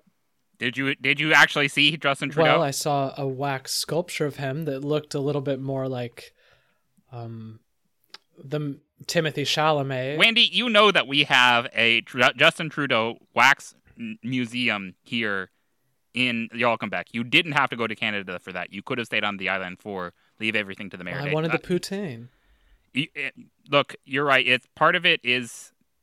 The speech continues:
Speaker 1: part of it is my fault. Um, to be completely honest, I, I ex-, expected the thing about the Flyers, uh, with Mittens. Um,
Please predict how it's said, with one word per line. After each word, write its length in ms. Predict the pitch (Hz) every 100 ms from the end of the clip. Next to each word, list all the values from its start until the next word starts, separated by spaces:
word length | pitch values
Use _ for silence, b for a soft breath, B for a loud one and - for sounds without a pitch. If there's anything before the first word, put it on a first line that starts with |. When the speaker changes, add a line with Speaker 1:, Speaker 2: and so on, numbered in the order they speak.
| _
Speaker 1:
part 160 | 147 151
of 80 | 139
it 60 |
is 200 | 123 117
my 140 | 127 113
fault. 380 | 123 123 120 - 104
Um, 320 | 107 101 98 _ _ _ _
to 60 | 139
be 120 | 170
completely 420 | 165 156 165 156
honest, 360 | 139 135 135 -
I, 420 | 120 123 123 123 - 117
I 180 | 110 - _ _
ex-, 180 | 123 117 -
expected 640 | 131 - - 135 - 143 131
the 80 |
thing 200 | - 135
about 260 | 127 127 123
the 60 | 117
Flyers, 640 | 127 123 123 120 120 - _ _ _ -
uh, 200 | 113 107
with 180 | 107 110
Mittens. 480 | 110 107 107 101 _ _ _ _ _ -
Um, 420 | 104 101 95